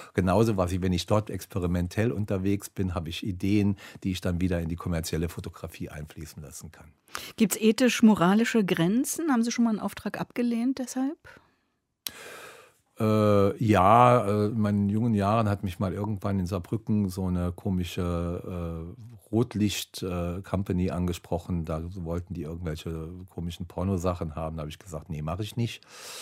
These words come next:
Speaker 1: Äh, und, äh, ansonsten hätte ich auch, also was zum Beispiel Pelzwirtschaft angeht, das würde ich nicht machen.
Speaker 2: Promi-Porträts machen Sie aber auch gern. Ulrich Tukur, Wim Wenders, Moritz Bleibtreu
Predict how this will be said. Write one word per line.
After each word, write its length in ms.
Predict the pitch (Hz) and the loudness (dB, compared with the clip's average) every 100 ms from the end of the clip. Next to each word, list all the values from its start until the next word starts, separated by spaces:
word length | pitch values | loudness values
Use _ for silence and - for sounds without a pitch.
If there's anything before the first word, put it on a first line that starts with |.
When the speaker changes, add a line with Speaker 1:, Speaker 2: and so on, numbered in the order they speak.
| - - - _ _ - | -16 -18 -20 _ _ -6
Speaker 1:
Äh, 600 | 98 92 90 90 87 92 | -2 0 2 2 2 0
und, 560 | - 92 87 87 - | -2 -2 -2 -2 -6
äh, 240 | 90 85 87 | -4 -4 -4
ansonsten 460 | 98 85 92 - 87 | -4 0 0 0 0
hätte 220 | 98 104 | 0 0
ich 140 | - | -4
auch, 300 | 95 95 - | 2 2 2
also 220 | 90 95 85 | -4 -2 -2
was 160 | 87 | -2
zum 140 | - - | -4 -4
Beispiel 240 | 87 - _ - | -4 -6 _ -8
Pelzwirtschaft 800 | 80 85 90 92 85 - - | -6 -4 -6 -6 -4 -6 -8
angeht, 360 | 85 90 82 76 | -6 -6 -4 -6
das 140 | 78 | -8
würde 120 | 82 76 | -10 -10
ich 100 | 85 | -12
nicht 180 | 76 | -14
machen. 340 | 73 71 80 78 _ _ _ _ - - - - | -14 -16 -16 -18 _ _ _ _ -18 -14 -12 -10
Speaker 2:
Promi-Porträts 1040 | - 190 254 311 320 - 277 - - 254 262 | -2 6 8 8 6 -2 -4 -2 -2 0 2
machen 220 | 226 269 | 4 4
Sie 80 | 240 | 4
aber 180 | 226 - | 2 0
auch 200 | - - | -2 0
gern. 320 | 156 147 151 | 2 4 4
Ulrich 360 | 190 226 233 - | 4 2 0 -2
Tukur, 500 | 247 233 220 208 190 | -4 0 0 2 4
Wim 180 | 196 | 4
Wenders, 400 | 175 185 196 185 | 4 4 4 2
Moritz 340 | 190 185 190 - | 0 0 -2 -4
Bleibtreu 1040 | 175 156 185 - _ - 175 175 180 180 | -2 -2 -2 -6 _ -8 -4 -2 0 -2